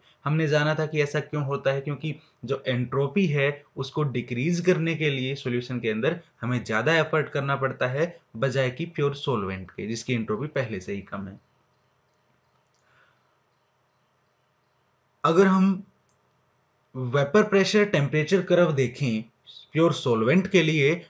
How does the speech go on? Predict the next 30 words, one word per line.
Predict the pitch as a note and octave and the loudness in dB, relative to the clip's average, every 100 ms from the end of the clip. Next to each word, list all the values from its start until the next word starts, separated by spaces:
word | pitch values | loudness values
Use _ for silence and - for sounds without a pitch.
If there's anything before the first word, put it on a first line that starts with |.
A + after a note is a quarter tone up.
| - | -2
और | D3+ D3 | 2 2
सॉल्यूशन | D#3 B2+ C3+ F3+ F3+ | 2 0 0 0 2
के | E3 | 2
लिए, | B2 B2+ C3+ | 2 2 0
तो | D#3 | -2
वो | D3+ E3 | -2 -2
कुछ | F3 - | -4 -2
इस | G3 - | -4 2
तरीके | F#3 F3+ G3 | 2 4 4
से | F#3 D#3+ | 4 2
होगा | C#3+ C3+ C3+ B2+ - _ _ _ _ _ _ _ _ _ _ _ _ | 2 4 2 2 -4 _ _ _ _ _ _ _ _ _ _ _ _
कि | G3 | 0
प्योर | F#3 - - F3+ G3+ A3 | 0 -4 4 10 12 10
सॉल्वेंट | G#3+ G3+ G3 F#3 E3 D#3+ F3 - _ _ - | 10 8 10 8 4 2 -2 -10 _ _ 4
के | F3 | 4
लिए | E3+ F3 F3 | 8 8 10
जो | G3 F#3+ - _ _ _ _ | 8 8 4 _ _ _ _
लिक्विड | C#3 D3 D3+ F3 E3+ G3 A#3 A3 | 0 2 4 4 4 8 8 8
फेज | A3 G#3+ F3 | 10 10 10
और | F3 F3+ | 6 6
वेपर | D#3+ D#3 G3+ G3+ | 6 6 6 8
फेज | G3+ F3+ | 8 6
के | G3 | 4
बीच | F3+ E3+ | 2 2
में | F#3+ - | -2 -2
इक्विलिब्रिया | G3 A3 G#3 D#3 B2+ | 2 6 8 6 2
है, | F#2+ G2 _ A2+ | -2 -6 _ -4
लिक्विड | A#2 - F3+ F#3 | -4 0 4 6
फेज | F#3 E3 D#3 | 6 4 6
और | D#3+ | 6